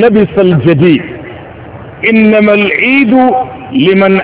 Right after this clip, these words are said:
عمل بالتنزيل وخاف يوم الوعيد. العيد ليس عبارة عن هذه ال-، ال-، الملبوسات الجديدة، نعم لا بد منها لمن تيسر له، لكن تذكر لبست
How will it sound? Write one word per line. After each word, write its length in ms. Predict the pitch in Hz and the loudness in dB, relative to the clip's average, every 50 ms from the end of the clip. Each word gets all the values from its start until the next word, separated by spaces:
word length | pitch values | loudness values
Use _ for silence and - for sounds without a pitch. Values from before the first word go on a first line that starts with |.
| - | -2
عمل 340 | 226 247 240 240 226 214 202 | 0 0 2 2 2 2 0
بالتنزيل 880 | 165 170 196 - - - - 208 196 190 196 180 180 240 247 226 214 190 | 0 0 -2 -2 -4 -4 -2 0 2 2 2 0 0 2 2 2 2 2
وخاف 440 | 180 175 180 180 185 185 175 185 175 | 2 0 0 0 0 0 0 0 0
يوم 380 | 156 139 156 202 220 208 175 | 2 2 2 2 2 2 2
الوعيد. 520 | 151 139 123 113 107 104 113 117 92 87 - - - - - - - - - - - - - - - - - - - | 2 2 2 2 0 -2 -2 -4 -4 -6 -10 -14 -18 -18 -18 -18 -18 -20 -20 -20 -20 -20 -20 -20 -20 -20 -12 -6 -2
العيد 800 | 165 180 175 160 185 240 269 277 285 294 294 294 233 190 175 165 233 208 - 226 202 - - - | -2 0 0 0 0 0 2 2 2 2 0 0 0 0 0 0 0 0 0 -4 -4 -6 -8 -4
ليس 200 | - 180 262 262 - - 214 - | -2 -2 -2 -2 -2 -4 -2 -2
عبارة 300 | 196 190 202 202 190 185 | 0 0 2 2 2 2
عن 320 | 180 160 175 180 170 156 | 2 0 0 0 0 0
هذه 300 | - 165 190 190 180 - 165 | 0 0 0 0 2 2 0
ال-، 180 | 156 156 156 | 2 2 2
ال-، 200 | 151 151 151 147 | 2 2 2 2
الملبوسات 560 | 143 143 143 143 143 135 139 135 - 175 175 - | 2 2 2 2 2 0 0 -2 -2 -4 -4 -2
الجديدة، 440 | 170 156 170 185 220 240 170 110 107 | -2 -2 0 0 0 0 0 0 0
نعم 540 | 113 131 170 233 285 285 277 277 262 - - - - - - - - - | 0 0 0 0 0 0 0 0 0 0 -2 -4 -8 -12 -14 -10 -4 0
لا 160 | 311 349 320 | 2 2 2
بد 380 | 269 247 277 202 190 240 233 233 | 2 2 0 2 2 2 2 2
منها 200 | 214 208 208 202 | 2 2 2 2
لمن 260 | 202 190 196 196 190 | 0 0 0 0 0
تيسر 400 | 196 196 180 156 185 180 175 175 | 0 0 0 0 0 0 0 0
له، 280 | 170 160 147 117 95 - - - - - - - | 0 0 0 -2 -2 -4 -8 -12 -14 -14 -8 -4
لكن 320 | 135 180 196 - 202 196 160 | -4 -4 -2 -2 -2 0 0
تذكر 1300 | 196 196 180 185 226 254 226 240 254 240 240 233 226 220 208 202 196 190 185 180 175 170 165 147 127 - 151 - - - - | 0 0 2 2 2 0 0 0 0 2 2 2 2 2 2 2 2 0 0 0 0 0 0 -2 -2 -4 -8 -10 -10 -6 -2
لبست 840 | 135 160 180 180 160 180 196 262 269 440 554 - - - 247 247 | 0 2 2 2 2 0 0 0 -2 -4 -6 -6 -2 0 2 2